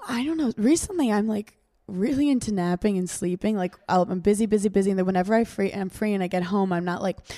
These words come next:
"Oh, I wanna watch T V." I'm just like, "I'm gonna close my eyes." Like, I might be going through a little depression right now, but I think it's 'cause I'm in a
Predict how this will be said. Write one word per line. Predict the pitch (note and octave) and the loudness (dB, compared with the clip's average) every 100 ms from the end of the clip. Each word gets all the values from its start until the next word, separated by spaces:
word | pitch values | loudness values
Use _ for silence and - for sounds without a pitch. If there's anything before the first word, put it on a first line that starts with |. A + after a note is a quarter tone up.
| - | -2
"Oh, | G4 | 2
I | F4+ | 4
wanna | E4 D4 | 4 4
watch | A3+ C4+ - | 4 2 0
T | C4+ | -2
V." | A3+ B3+ | 2 0
I'm | - F#3+ | 0 0
just | G3+ G3+ | 0 0
like, | F#3+ | -2
"I'm | G3+ | -2
gonna | G#3+ | -2
close | - G3+ F#3 | 0 0 2
my | F3 F3+ | -2 0
eyes." | F3+ - A3 | -2 -4 -8
Like, | - - - - | -12 -16 -14 0
I | C#4+ | 4
might | C4 D4+ D#4 | 6 6 4
be | C4 | 2
going | C4+ C4+ | 4 4
through | - B3 | 4 2
a | A3 | 2
little | A3 G#3 G#3+ | 0 0 0
depression | G#3+ A3 G#3 A3 G3+ | 0 0 0 0 -4
right | F#3 | -2
now, | G3 G3 A3 | 0 2 4
but | G3+ | 2
I | |
think | F#3+ G#3+ A3 | 2 -2 -4
it's | G#3+ | -4
'cause | - G3+ G3 | -2 0 2
I'm | F#3+ | 0
in | F#3+ | 0
a | F3+ | -2